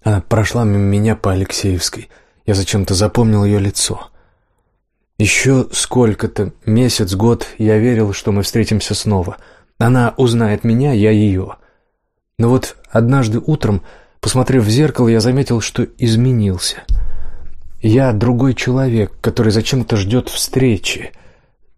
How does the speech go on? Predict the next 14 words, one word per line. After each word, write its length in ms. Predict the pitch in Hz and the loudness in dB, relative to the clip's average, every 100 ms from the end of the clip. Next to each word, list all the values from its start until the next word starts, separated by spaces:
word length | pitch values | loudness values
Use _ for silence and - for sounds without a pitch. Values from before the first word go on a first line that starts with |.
| _ | _
С 160 | - - | -6 -4
кем? 340 | - 143 104 - _ _ _ _ _ _ _ _ - | -2 -2 -4 -14 _ _ _ _ _ _ _ _ -4
Время 320 | 110 139 123 | 2 2 2
наверняка 460 | 117 117 127 - 131 | 0 -2 -4 -6 -4
покончило 640 | 131 120 156 135 - 117 | -4 -2 -2 -2 -2 -2
с 120 | - | 0
оставшимися 720 | 113 - 135 - 120 110 - | -4 0 -2 0 -2 0 -2
в 80 | 98 | -2
моей 220 | 110 113 | 0 0
памяти 400 | 110 123 110 - | 0 0 0 -4
чертами, 560 | - 117 104 131 120 98 | -8 -6 -4 -2 -2 -2
как 180 | 110 - | -4 -2
оно 140 | 107 | -2
покончило 600 | 101 110 135 120 113 110 | 0 0 0 0 2 0